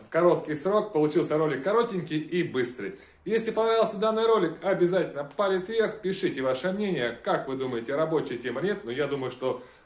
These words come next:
тут даже никто не поспорит, что это не рабочая тема. Тема сто процентов рабочая. Я пользуюсь и вам советую.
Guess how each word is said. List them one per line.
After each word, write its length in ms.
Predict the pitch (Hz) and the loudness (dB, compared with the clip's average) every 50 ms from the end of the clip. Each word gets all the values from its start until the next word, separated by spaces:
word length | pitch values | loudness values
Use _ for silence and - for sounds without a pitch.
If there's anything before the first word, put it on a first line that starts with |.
| _ - | _ 0
тут 120 | 170 151 | 2 2
даже 240 | 156 156 143 143 156 | 4 2 2 2 0
никто 220 | 151 151 - 165 | -2 0 0 0
не 80 | 151 135 | 0 -2
поспорит, 420 | - 170 170 - - 190 151 117 | -2 -4 -4 0 2 2 2 2
что 140 | - - 107 | 2 -2 -4
это 260 | 95 104 104 98 - - | -4 -4 -4 -6 -8 -8
не 140 | 113 123 123 | -4 0 0
рабочая 500 | 113 110 101 98 110 98 - - 101 98 | 2 2 2 0 -2 -2 -2 -4 -8 -8
тема. 280 | 95 - 104 95 95 | -6 -6 -6 -6 -6
Тема 380 | 92 - 185 165 117 104 104 - | -6 -4 -4 -2 -2 -4 -6 -6
сто 180 | - - - 127 | -8 -8 -6 -4
процентов 460 | - 113 107 - - 110 95 90 - | -4 -4 -6 -6 -8 -10 -12 -10 -10
рабочая. 560 | 95 95 98 92 95 92 92 - 78 78 - - - - - - - - _ | -8 -8 -6 -6 -6 -8 -8 -10 -14 -16 -16 -18 -20 -20 -20 -20 -20 -10 _
Я 160 | - 175 180 - | 0 2 2 2
пользуюсь 580 | - - 202 202 175 147 147 135 135 135 - | 2 2 2 2 2 2 0 0 -2 -2 -4
и 200 | 165 185 190 165 | -4 -2 -2 0
вам 180 | 131 139 147 127 | 0 0 0 -2
советую. 600 | - - 117 110 113 110 104 - 98 95 87 78 | -2 -2 0 0 0 0 -2 -2 -6 -6 -6 -8